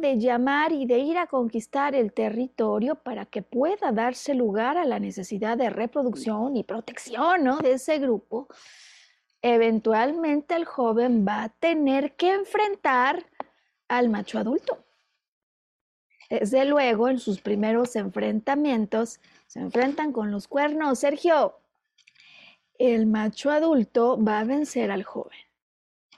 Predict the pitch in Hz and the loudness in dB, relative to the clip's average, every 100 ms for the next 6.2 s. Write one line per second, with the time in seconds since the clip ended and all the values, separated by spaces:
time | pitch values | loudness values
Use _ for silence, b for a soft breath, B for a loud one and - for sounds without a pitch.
0 | _ _ _ _ - 247 262 269 294 339 | _ _ _ _ -2 2 2 2 4 4
1 | 415 - _ _ _ _ - - 196 214 | 2 -2 _ _ _ _ -14 -10 -6 -6
2 | 214 214 226 233 233 262 302 359 392 254 | -6 -6 -2 0 2 2 2 0 -2 -4
3 | - _ _ _ _ - 233 226 226 214 | -20 _ _ _ _ -8 -4 -2 0 0
4 | 226 226 311 339 359 339 349 359 349 - | 0 0 -2 0 0 2 2 2 2 -2
5 | - 381 359 269 240 277 381 294 - 330 | -2 4 4 4 2 0 -2 -6 -6 -12
6 | 302 | -12